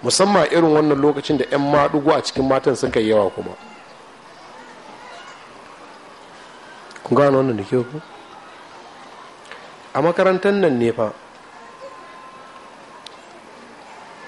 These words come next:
lokacin nan shugaban musulmi na makarantar ya zo ya same ni, wai ga wata yarinya suna son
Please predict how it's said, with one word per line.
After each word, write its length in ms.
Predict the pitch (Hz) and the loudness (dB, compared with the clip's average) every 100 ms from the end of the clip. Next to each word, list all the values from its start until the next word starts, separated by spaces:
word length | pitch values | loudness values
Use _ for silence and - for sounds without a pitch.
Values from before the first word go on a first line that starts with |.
| - | -4
lokacin 480 | 151 170 151 - 151 | 0 2 2 2 2
nan 100 | 147 | 2
shugaban 420 | 139 131 127 143 175 | 0 0 2 2 2
musulmi 460 | 170 135 127 127 139 | 0 -2 -2 0 2
na 100 | 139 | 2
makarantar 440 | 139 143 143 143 | 2 0 0 2
ya 60 | 135 | 2
zo 80 | 127 | 2
ya 80 | 135 | 2
same 340 | - 120 123 | 2 0 2
ni, 60 | 123 | 2
wai 160 | 139 | 2
ga 120 | 147 135 | 4 2
wata 200 | 127 135 | 2 0
yarinya 360 | 131 143 139 117 | 2 2 0 -2
suna 260 | 147 131 | -2 -2
son 240 | - 139 | 0 -2